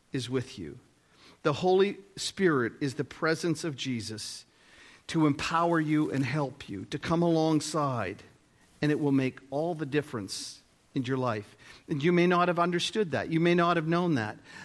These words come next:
that if you're a follower of Christ, you have the Spirit of the living God living within you. I can tell you that in some of my darkest hours, some of the,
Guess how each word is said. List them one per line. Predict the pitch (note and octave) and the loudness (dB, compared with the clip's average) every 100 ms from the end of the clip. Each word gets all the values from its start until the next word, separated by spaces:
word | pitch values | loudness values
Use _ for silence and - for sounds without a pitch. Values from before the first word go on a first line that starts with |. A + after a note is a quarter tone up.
| - | 0
that | F3 | 2
if | E3+ | 4
you're | E3+ E3+ | 4 4
a | |
follower | D#3+ E3 F3 F3 | 4 2 4 2
of | D#3+ E3+ | 0 -4
Christ, | - E3 A#2+ - - - - | -2 0 0 -4 -12 -18 -6
you | D#3 A3 G3+ | 0 2 2
have | F3 D#3+ D3 C#3+ - - - - - | 0 2 0 -2 -8 -20 -20 -20 -6
the | D#3 | -4
Spirit | - - G#3 G3 D3+ A#2+ | -2 -4 0 2 4 0
of | - C3 | -4 -4
the | D3 | 0
living | E3+ E3 E3 | 2 2 2
God | C#3 A#2+ A2+ A2 C#3 | 2 2 0 -2 -2
living | C#3+ D3 C3+ B2+ A2+ - - - - - _ - | 2 2 2 0 -2 -8 -20 -20 -20 -20 _ -4
within | C#3 - D3+ C#3 B2+ | -4 -2 -2 0 2
you. | A2+ G2+ G2+ - - _ _ _ _ _ _ - - | 0 -6 -12 -16 -20 _ _ _ _ _ _ -14 -2
I | F#3 | 2
can | D#3+ | 4
tell | - E3 D3+ | 2 2 2
you | C#3 | 2
that | C#3 | 2
in | C3+ C3+ | 2 2
some | F3 E3+ | 2 2
of | D3+ | 4
my | D3+ | 2
darkest | D3 D3+ D#3+ E3 D3 - D3 | 4 2 2 -2 -4 -4 0
hours, | C#3+ C3+ A2 D2+ - - - _ _ _ _ | 2 2 -2 -6 -12 -14 -20 _ _ _ _
some | - G3+ F#3 | 0 2 4
of | |
the, | E3+ | 4